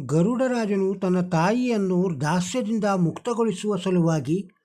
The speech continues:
ನಾಗಕುಲದ ಕದ್ರುವಿನ ಪರಿವಾರಕ್ಕೆ ಸಹಾಯ ಮಾಡಲು ದೇವಲೋಕಕ್ಕೆ ಹೋಗಿ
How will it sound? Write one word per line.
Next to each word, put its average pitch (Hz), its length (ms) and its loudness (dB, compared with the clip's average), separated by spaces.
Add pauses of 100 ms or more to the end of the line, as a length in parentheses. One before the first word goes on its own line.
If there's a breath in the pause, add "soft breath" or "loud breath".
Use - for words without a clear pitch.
(420)
ನಾಗಕುಲದ 220 760 0
ಕದ್ರುವಿನ 233 600 0 (120)
ಪರಿವಾರಕ್ಕೆ 202 880 -2 (120)
ಸಹಾಯ 190 420 2
ಮಾಡಲು 202 600 0
ದೇವಲೋಕಕ್ಕೆ 202 720 2
ಹೋಗಿ 170 600 0